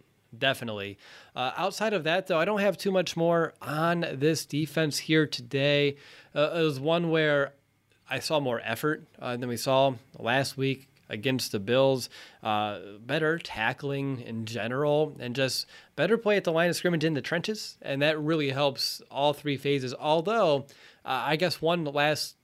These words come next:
question I wanted to ask you is, just like with the offensive line, are you starting to feel some of the pressure for this defensive backfield to kind of play itself out, uh, specifically at the cornerback position?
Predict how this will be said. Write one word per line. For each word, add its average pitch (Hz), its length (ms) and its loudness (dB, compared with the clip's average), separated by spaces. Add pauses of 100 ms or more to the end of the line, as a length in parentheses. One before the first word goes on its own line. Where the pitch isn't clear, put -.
(160)
question 156 300 0
I - 20 2
wanted 123 180 2
to 104 60 -4
ask 139 300 -2
you 120 140 -2
is, 107 280 -2 (260)
just 196 140 -2
like 262 100 0
with 214 120 4
the 170 60 2
offensive 165 400 2
line, 135 400 0 (220)
are 127 180 -2
you 175 200 -2
starting 175 440 0
to 131 60 -4
feel 151 520 4
some 151 180 -4
of 143 60 0
the 131 80 -2
pressure 147 420 2
for 135 160 -6
this 123 260 -4 (220)
defensive 123 460 -4
backfield 131 460 -2
to 139 60 -6
kind 143 200 0
of 127 80 -4
play 139 160 2
itself 135 260 0
out, 135 300 4
uh, 117 240 -2
specifically 135 400 -4
at - 80 -2
the - 80 -8
cornerback 135 440 0
position? 135 440 -4